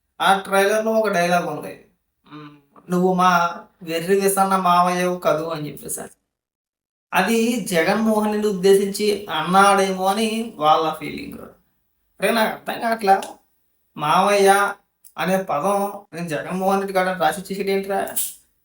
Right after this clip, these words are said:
అంటే దానికి కూడా ట్రోల్ చేస్తారా? నేను ఇందాక చూశాను అనమాట, ఏ, సోషల్ మీడియాలో. దానికి రీజన్ ఏంటా అని చెప్పి కనుక్కుంటే ప్రతి ఒక్కరికి ఇది ఒక అలవాటు అయిపోయింది.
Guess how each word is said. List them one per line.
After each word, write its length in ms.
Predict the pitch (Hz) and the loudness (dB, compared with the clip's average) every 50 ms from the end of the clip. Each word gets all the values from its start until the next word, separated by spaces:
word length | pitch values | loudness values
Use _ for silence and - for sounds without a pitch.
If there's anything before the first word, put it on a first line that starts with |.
| _ _ _ _ - | _ _ _ _ -8
అంటే 120 | 202 208 | -6 -6
దానికి 520 | 185 - - 170 165 180 226 247 233 247 240 | -6 -8 -8 -8 -2 0 0 0 0 -2 -2
కూడా 260 | 254 254 247 262 262 | 0 2 2 2 0
ట్రోల్ 280 | 254 254 247 220 214 214 | 0 0 0 0 2 0
చేస్తారా? 440 | 190 175 - - 170 165 - - - - - _ _ _ _ _ _ _ _ _ _ _ _ _ _ _ _ _ _ _ _ _ _ _ _ _ - | -2 -2 -4 -6 -8 -8 -8 -10 -14 -20 -20 _ _ _ _ _ _ _ _ _ _ _ _ _ _ _ _ _ _ _ _ _ _ _ _ _ -8
నేను 200 | 185 202 190 175 | -4 -4 -4 -4
ఇందాక 440 | 160 151 190 - 392 392 392 403 - - 240 | -2 -4 -4 -2 0 0 0 0 0 -2 -4
చూశాను 220 | 226 254 254 233 | -4 -2 -2 0
అనమాట, 240 | 220 196 175 165 165 147 131 131 120 - - - | 0 0 -2 -2 -2 -4 -6 -8 -10 -12 -14 -10
ఏ, 220 | - 156 156 156 156 151 147 - - | -6 -6 -4 -2 -2 -4 -4 -6 -8
సోషల్ 400 | - - - 165 165 - 196 190 | -10 -4 -2 -2 -2 0 -2 -4
మీడియాలో. 480 | 185 175 165 143 - - - 95 - - _ _ _ _ _ _ _ _ _ _ _ _ _ _ _ _ _ _ - | -4 -2 -2 -2 -2 -4 -6 -8 -8 -12 _ _ _ _ _ _ _ _ _ _ _ _ _ _ _ _ _ _ 0
దానికి 220 | 165 170 180 170 | 0 2 0 -2
రీజన్ 340 | 147 147 156 175 220 240 233 | -4 -6 -4 -2 -2 0 0
ఏంటా 220 | 220 220 220 220 | 0 0 0 0
అని 100 | 220 220 | 0 -2
చెప్పి 180 | 214 208 208 208 | -2 -4 -4 -2
కనుక్కుంటే 840 | 202 190 190 185 180 190 190 190 - 226 208 208 - - - - _ _ _ _ _ _ _ _ - | -2 -2 -2 -2 -4 -6 -4 -2 -2 -2 0 0 -2 -4 -8 -14 _ _ _ _ _ _ _ _ -10
ప్రతి 220 | - 160 - - | -10 -6 -2 0
ఒక్కరికి 580 | 190 190 185 175 165 - - - 208 208 208 214 | 2 2 2 2 0 -2 -2 -2 0 0 2 2
ఇది 100 | 208 196 | 2 4
ఒక 140 | 190 190 - | 2 2 2
అలవాటు 380 | 143 143 151 156 180 190 190 | 0 -2 0 0 0 0 0
అయిపోయింది. 680 | 185 170 170 165 156 143 139 - - - 156 - - | -4 -6 -8 -10 -10 -10 -10 -8 -8 -8 -10 -10 -14